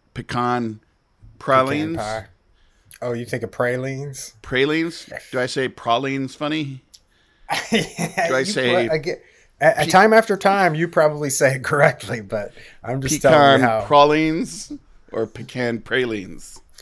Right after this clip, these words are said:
Speaker 2: I think it's pecan pralines. I'm pretty sure, but <laughs> that could be.
Speaker 1: I,
Speaker 2: Uh,
Speaker 1: oh,
Speaker 2: lo-,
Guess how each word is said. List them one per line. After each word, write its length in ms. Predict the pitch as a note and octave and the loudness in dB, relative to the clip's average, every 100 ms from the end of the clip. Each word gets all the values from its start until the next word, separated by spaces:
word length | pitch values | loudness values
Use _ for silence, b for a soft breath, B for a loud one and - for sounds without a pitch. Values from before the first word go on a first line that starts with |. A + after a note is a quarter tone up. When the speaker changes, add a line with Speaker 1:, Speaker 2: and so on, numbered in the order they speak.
| b b _ - | b b _ -12
Speaker 2:
I 40 | B2 | -8
think 200 | D#3+ C3+ | -6 -6
it's 120 | A2+ | -6
pecan 480 | - - A2 G2 F2 | -10 -8 -6 -6 -8
pralines. 800 | - G2+ F2 E2 D#2+ E2+ - - | -6 -6 -8 -12 -18 -18 -20 -20
I'm 140 | F2+ E2 | -20 -20
pretty 320 | - B2+ F#2+ | -10 -8 -8
sure, 480 | F#2+ - G2+ F#2 F#2 | -8 -10 -10 -12 -12
but 380 | G2+ A2+ A2+ B2+ - | -6 -4 -4 -6 -6
<laughs> 60 | |
that 560 | G#3 E3 F3+ C3 E3+ E3+ | -4 -4 -4 -2 -2 -2
could 100 | F3 | -2
be. 40 | B2 | 2
Speaker 1:
I, 800 | C3 C#3+ D3+ D#3+ E3 D#3 C3+ B2 b b b - | 4 6 6 4 2 -2 -8 -14 b b b -8
Speaker 2:
Uh, 320 | A#2 A#2 G#2+ | -4 -2 0
Speaker 1:
oh, 60 | |
Speaker 2:
lo-, 60 | A#2 | 4